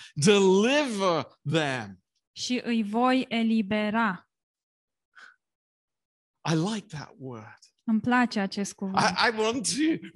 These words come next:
Speaker 1: rejoice about that word tonight.
Speaker 2: Vreau să mă bucur, um, pentru cuvântul acesta în seara asta.
Speaker 1: Um, uh, ju-,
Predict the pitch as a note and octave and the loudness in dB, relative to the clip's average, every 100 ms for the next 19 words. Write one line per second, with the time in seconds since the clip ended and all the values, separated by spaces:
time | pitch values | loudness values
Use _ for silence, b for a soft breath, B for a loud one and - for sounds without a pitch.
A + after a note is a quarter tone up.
0 | E3+ G3+ A#2 F3+ G#3 G#3+ F#3 - - B | 0 2 4 2 4 2 4 4 2 B
1 | B F3+ F#3+ F#3+ G3+ G3+ F#3+ F#3 G3 F#3 | B 0 2 2 0 0 0 -2 2 4
2 | G3 F3 C#3+ A2 - - D#3+ C#3 C3 A2+ | 4 2 0 -4 -12 -6 -2 0 0 -2
3 | G2 - - - A#3+ C#4 C#4+ B3 A#3 G#3 | -8 -14 -18 -4 0 0 2 2 2 2
4 | C4 E4+ - G3 G3 - G#3+ G#3 G3 G3 | 2 2 0 -4 -4 -6 -4 -2 -2 -4
5 | G#3+ - - A#3 A3+ A#3 A#3 C#4 C4 A3+ | -8 -8 2 2 2 -2 2 2 2 0
6 | G#3+ - A#3+ - G3 G3 A#3 G#3+ F#3+ F3+ | -2 -2 -4 -2 -4 -2 0 0 -2 -6
7 | - F3+ F#3+ - F3 E3 C3+ - - - | -8 -8 -8 -6 0 0 -2 -6 -6 -6
8 | - F#3 | -6 -8